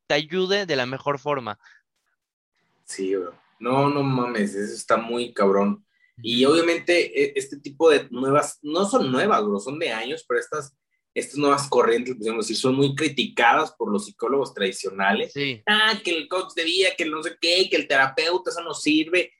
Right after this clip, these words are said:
Speaker 2: Eh, yo tengo un-, una persona cercana a la familia que es, eh, eh, así, bro, psicólogo, y, y no, bro, o sea, le caga a la terapia a Ángel. "No, eso no sirve, eso no es cierto, eh, no, no es así".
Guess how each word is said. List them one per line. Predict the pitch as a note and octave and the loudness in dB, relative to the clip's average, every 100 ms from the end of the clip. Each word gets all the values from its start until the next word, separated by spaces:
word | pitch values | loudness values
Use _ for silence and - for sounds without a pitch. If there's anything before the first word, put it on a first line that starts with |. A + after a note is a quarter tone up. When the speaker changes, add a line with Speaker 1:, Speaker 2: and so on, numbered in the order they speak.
| _ _ | _ _
Speaker 2:
Eh, | A#2+ B2 A#2+ A#2+ - | -2 0 0 -2 -4
yo | C3 | 0
tengo | D#3 | 2
un-, | D#3 D3+ | 2 0
una | C3+ C#3 C3+ | 0 2 2
persona | B2+ C3+ C#3 | 0 2 2
cercana | C3+ A2 B2 B2+ | 2 2 0 0
a | |
la | A2+ | -2
familia | A2 A#2+ B2 | -4 -4 -4
que | A#2 | -2
es, | A#2 G#2 | -4 -4
eh, | A2 | -10
eh, | G2+ F#2+ F#2+ | -8 -4 -4
así, | E2+ - B3 | -4 -4 -2
bro, | D#3 F3+ | 2 2
psicólogo, | - - A2+ B2 C#3 D3 - - - - | -2 -2 2 4 4 0 -6 -20 -14 -6
y, | A#2+ A2 G#2+ - | -4 -2 -2 -4
y | A#2+ | -6
no, | A#2 B2 D#3 | 0 4 6
bro, | B2 | 6
o | G#2 | 4
sea, | G#2+ | 2
le | G#2+ G#2 | 0 0
caga | D3 C#3 D3 A2 | 0 2 2 2
a | |
la | F#2+ | 0
terapia | - G#2 G#2 G#2+ | -2 -4 -2 -2
a | G2 | -2
Ángel. | G#2 A2 | -6 -10
"No, | C3 | -6
eso | C#3 C#3+ | -4 -2
no | C#3+ | -2
sirve, | C3+ C3 G#2+ | -2 -2 0
eso | F#2+ B2+ | -2 -4
no | |
es | B2 | -2
cierto, | B2+ A#2+ - G2+ | 0 0 2 2
eh, | G#2 A2 A2+ B2 | 2 0 -4 -10
no, | B2+ C3+ | -10 -8
no | C3 C3 | -6 -6
es | |
así". | A2+ B2+ B2 | -6 -10 -12